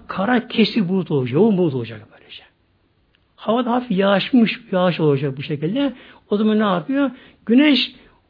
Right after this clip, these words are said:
o su damlacıklarına vurunca onlar şeffaf olduğu için güneşin rengi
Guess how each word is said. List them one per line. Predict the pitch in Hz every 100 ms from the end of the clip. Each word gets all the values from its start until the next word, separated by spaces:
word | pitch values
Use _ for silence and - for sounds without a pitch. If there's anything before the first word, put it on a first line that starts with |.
| -
o | 240 254 202
su | - - 277 220
damlacıklarına | 220 220 190 214 202 180
vurunca | 220 311 208 254
onlar | 233 233
şeffaf | 208 - 233 226 233
olduğu | 226 254
için | 226 - 285 302 - _ - _ _ _ -
güneşin | 220 254 226 233 180
rengi | 214 208 277 302 277